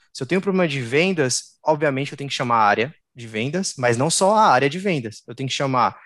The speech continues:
uma área de marketing, que pode ser que traga números, eu posso trazer uma área de analytics pra ajudar a trazer, a potencializar esses números, eu começo a olhar por skill. "Ah, mas você já escolhe a pessoa?" Não,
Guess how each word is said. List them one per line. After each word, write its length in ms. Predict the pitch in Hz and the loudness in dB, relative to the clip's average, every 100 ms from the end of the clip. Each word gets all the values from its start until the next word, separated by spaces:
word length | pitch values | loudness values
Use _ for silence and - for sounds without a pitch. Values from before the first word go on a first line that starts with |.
| - _ - | -20 _ -2
uma 160 | 127 | 4
área 200 | 123 127 | 4 4
de 100 | 120 | 2
marketing, 520 | 127 131 160 156 - | 0 2 0 -4 -8
que 100 | 131 - | -10 -10
pode 160 | 123 | -8
ser 80 | 131 | -8
que 100 | - | -4
traga 260 | 127 123 120 | 0 2 2
números, 500 | 135 165 170 165 - | 2 0 0 -2 -6
eu 80 | |
posso 200 | 117 135 | -6 -6
trazer 220 | - 127 135 | -2 -2 0
uma 160 | 131 | 2
área 140 | 127 131 | 2 2
de 80 | |
analytics 560 | 135 127 123 151 - - | 2 0 0 -2 -6 -6
pra 140 | 139 | -2
ajudar 420 | 135 131 123 131 165 | -2 -2 0 2 2
a 40 | |
trazer, 440 | - 143 131 135 | 2 -2 -2 -4
a 100 | 135 | -4
potencializar 580 | 127 139 139 131 131 127 | -4 -6 -6 -6 -4 -2
esses 240 | 127 - 117 | -2 -4 -6
números, 320 | 151 170 143 | -4 -4 -4
eu 100 | 147 | -6
começo 480 | 151 143 151 170 160 | -4 0 0 0 -2
a 20 | |
olhar 180 | 135 151 | 0 0
por 160 | 175 | -2
skill. 420 | 190 - - 117 - _ - - _ | -6 -6 -8 -12 -14 _ -20 -20 _
"Ah, 220 | 160 185 | 2 4
mas 180 | 190 165 | 4 2
você 200 | 151 - | 2 0
já 100 | 160 | 2
escolhe 280 | 160 - 180 | 0 0 0
a 40 | |
pessoa?" 460 | 165 143 - 165 123 | 0 -2 -2 0 0
Não, 260 | 135 117 | 2 0